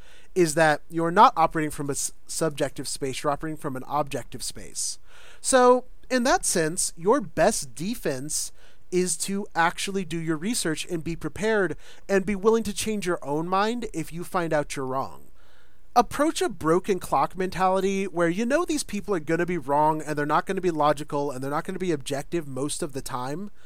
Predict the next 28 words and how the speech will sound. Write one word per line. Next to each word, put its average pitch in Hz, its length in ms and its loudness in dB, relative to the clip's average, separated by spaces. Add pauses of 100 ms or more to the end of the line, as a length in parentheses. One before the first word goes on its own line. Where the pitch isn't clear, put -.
(480)
but 262 120 8
a 254 60 8
broken 311 360 0
clock 254 300 2
is 165 120 -2
right 185 180 4
twice 185 280 0
a 143 60 -2
day. 127 320 0 (180)
It 202 80 4
doesn't 311 240 4
mean 277 140 2
you 240 100 0
shouldn't 220 300 -2
throw 165 260 4
it 143 80 2
out. 123 300 -2 (480)
Throw 269 260 2
that 277 160 6
broken 196 320 2
clock 160 260 2
out 123 360 -2
if 139 120 -8
it's 143 120 -6
wrong 143 240 -2
twice 127 320 -4
a - 20 -8
day. 107 160 -8